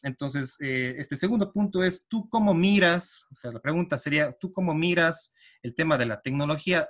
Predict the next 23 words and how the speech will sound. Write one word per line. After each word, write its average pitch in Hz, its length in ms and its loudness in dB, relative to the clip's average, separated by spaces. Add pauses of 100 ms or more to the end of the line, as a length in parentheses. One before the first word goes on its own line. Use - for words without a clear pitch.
en 127 200 -10
el 117 120 -4
ámbito 135 320 -4
de 107 80 -8
la - 80 -8
economía? 123 560 -4
Estamos 147 320 -2
hablando 143 260 0
ya 143 120 2
de 139 60 -4
una 110 280 -8
economía 156 720 -2 (340)
tecnológica 147 680 0
prácticamente, 107 540 -8
una 123 120 -4
economía 165 400 2
del 127 120 0
siglo 139 300 0
veintiuno, 117 480 -4 (120)
que 123 100 -4
incorpora 156 460 4
la 117 140 2
tecnología 151 680 0